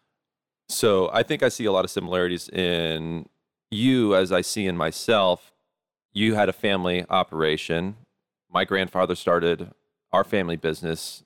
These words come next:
um, not quite so early. His, his started in the seventies. My dad joined on, became, um, C E O of that company.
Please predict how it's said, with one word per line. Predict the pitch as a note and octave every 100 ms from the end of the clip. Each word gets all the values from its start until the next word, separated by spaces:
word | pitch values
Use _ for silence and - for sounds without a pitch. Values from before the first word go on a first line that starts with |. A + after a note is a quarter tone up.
| -
um, | F2+ D#2+ D#2 D#2 D#2 -
not | G2+ G2
quite | - F#2+ -
so | E2
early. | D2+ C#2+ E2
His, | F2+ F2+
his | G#2 G2+
started | - F#2 E2+
in | D#2+
the |
seventies. | - G#2+ G#2+ E2 D#2+ F2+ - _ _ _ -
My | E2+
dad | F2 F2 F2
joined | F2+ F2 E2
on, | E2 E2+
became, | D#2+ F#2 E2+ E2 D#2 -
um, | E2+ D#2+ D2+ C#2+ - _
C | - - F2+
E | E2
O | D#2
of | D#2
that | G2+ A2
company. | A#2 G2 G2+ F#2 F2